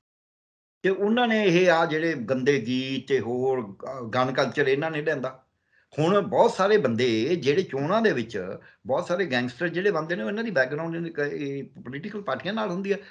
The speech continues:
ਉਹਨੇ ਜੋ ਅਕਾਲੀ ਦਲ ਵੀ ਕੋਈ ਉਹ ਨਹੀਂ ਹੈਗਾ, ਉਹ ਵੀ ਉਹਨਾਂ ਦੇ ਨਾਲ ਹੀ ਹੈ। ਅਕਾਲੀ ਦਲ ਦਾ ਇੱਕ ਦਿਨ ਇੱਥੇ ਮੈਂ ਉੱਨੀ, ਅਹ, ਸਤਾਈ ਸੈਕਟਰ 'ਚ ਕਿ ਕਿੱਥੋਂ ਦੀ ਜਾ ਰਿਹਾ ਸੀ,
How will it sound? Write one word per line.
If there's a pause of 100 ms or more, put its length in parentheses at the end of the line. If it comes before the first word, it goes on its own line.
ਉਹਨੇ
ਜੋ
ਅਕਾਲੀ
ਦਲ
ਵੀ
ਕੋਈ
ਉਹ
ਨਹੀਂ
ਹੈਗਾ,
ਉਹ
ਵੀ
ਉਹਨਾਂ
ਦੇ
ਨਾਲ
ਹੀ
ਹੈ। (320)
ਅਕਾਲੀ
ਦਲ
ਦਾ
ਇੱਕ
ਦਿਨ
ਇੱਥੇ
ਮੈਂ (540)
ਉੱਨੀ,
ਅਹ,
ਸਤਾਈ
ਸੈਕਟਰ
'ਚ
ਕਿ
ਕਿੱਥੋਂ
ਦੀ
ਜਾ
ਰਿਹਾ
ਸੀ,